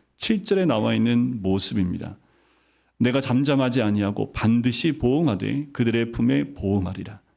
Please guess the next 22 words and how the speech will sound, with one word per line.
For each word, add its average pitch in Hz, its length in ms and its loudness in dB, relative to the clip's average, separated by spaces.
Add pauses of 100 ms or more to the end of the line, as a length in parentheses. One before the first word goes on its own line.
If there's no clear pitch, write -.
너희의 98 400 0
죄악과 123 600 -2 (320)
너희 110 280 0
조상들의 131 680 0
죄악은 135 520 0
한 214 260 2
가지니 120 520 0 (300)
그들이 98 360 0
산 160 320 0
위에서 143 420 2
분향하며 110 580 2 (380)
작은 160 480 -2
산 165 260 0
위에서 147 200 2
나를 127 440 0 (240)
능욕하였음이라." 139 1500 0
라는 95 220 -4
거지요. 87 340 -18 (2250)
하나님 135 360 2
만나지 113 380 2
않는 101 240 2
사람들은 107 680 -4